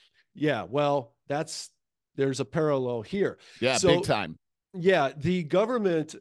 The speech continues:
Speaker 1: uh, in Germany is taxing the crap out of farmers in an unprecedented rate. They're making them not use four percent of their land. I don't know what that's about,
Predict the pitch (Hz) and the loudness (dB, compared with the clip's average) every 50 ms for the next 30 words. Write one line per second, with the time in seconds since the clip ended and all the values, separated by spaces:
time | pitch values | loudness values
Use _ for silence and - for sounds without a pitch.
0 | _ - 160 147 147 147 143 - 170 151 147 127 117 143 165 175 175 170 160 151 | _ -6 -4 -2 -2 -2 -4 -4 -4 -4 -4 -4 -2 -2 0 0 2 0 0 0
1 | 143 139 139 139 127 135 131 123 - - - 175 160 165 165 - - 180 165 160 | 0 0 -2 -4 -4 -6 -8 -8 -8 -4 -2 -2 -2 -2 -4 -4 -4 -4 -4 -4
2 | 160 - - - - 156 143 139 139 131 - 139 131 135 120 - - 147 143 135 | -6 -12 -12 -6 -2 0 0 0 0 -2 -4 -4 -4 -4 -6 -8 -6 -4 -4 -2
3 | 131 127 120 120 120 120 117 - - 147 139 131 131 127 131 143 143 - - 160 | -2 -4 -6 -8 -8 -10 -12 -12 -10 -10 -8 -8 -8 -8 -8 -10 -10 -8 -8 -8
4 | 151 - 160 147 156 156 147 147 135 123 131 127 131 - - - - - _ - | -8 -8 -6 -4 -4 -4 -4 -4 -6 -6 -8 -8 -8 -10 -16 -20 -20 -18 _ -2
5 | 156 160 160 170 208 262 262 - 294 277 262 277 262 220 190 - _ - _ _ | -2 0 2 2 2 0 2 0 -2 0 0 0 0 -2 -2 -6 _ -20 _ _
6 | _ - - _ _ 170 151 151 160 180 180 190 220 - - 190 147 170 180 170 | _ -20 -20 _ _ -6 -4 -2 0 0 0 -2 -4 -8 -10 -8 -4 -2 -2 -2
7 | 156 - - - 160 175 202 196 196 - 190 175 - - 156 147 147 135 127 139 | -4 -6 -10 -6 -2 0 0 0 -2 -6 -10 -8 -4 -4 -4 -4 -4 -4 -4 -4
8 | 131 127 120 117 113 101 95 92 87 120 139 143 151 156 - 156 147 139 127 117 | -4 -4 -4 -6 -6 -8 -10 -10 -8 -8 -4 -4 -4 -6 -4 -4 -4 -4 -4 -6
9 | 104 104 143 160 - - 220 226 220 - 233 208 175 202 190 185 190 185 | -6 -6 -6 -6 -2 -2 -2 -2 0 -2 -4 -2 0 0 2 2 0 0